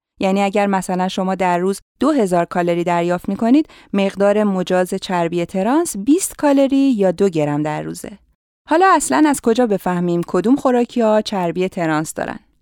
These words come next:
اولین راهش خوندن برچسب محصولاته.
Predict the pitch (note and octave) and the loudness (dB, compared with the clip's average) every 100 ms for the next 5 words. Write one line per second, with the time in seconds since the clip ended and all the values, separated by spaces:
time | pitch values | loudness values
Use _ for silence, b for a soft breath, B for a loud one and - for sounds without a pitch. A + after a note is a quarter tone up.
0 | _ _ _ - B3 B3 B3+ B3 B3+ B3 | _ _ _ -2 0 2 2 2 2 4
1 | D4+ D#4+ E4 D#4+ A#3 G3+ G3 G#3+ A3+ G3 | 2 0 -2 -2 -2 0 0 0 0 2
2 | F3+ F3+ A#3 C4+ - F#3+ D3+ - C#3+ - | 2 0 -2 -2 -2 -2 -2 -4 -8 -8
3 | - | -10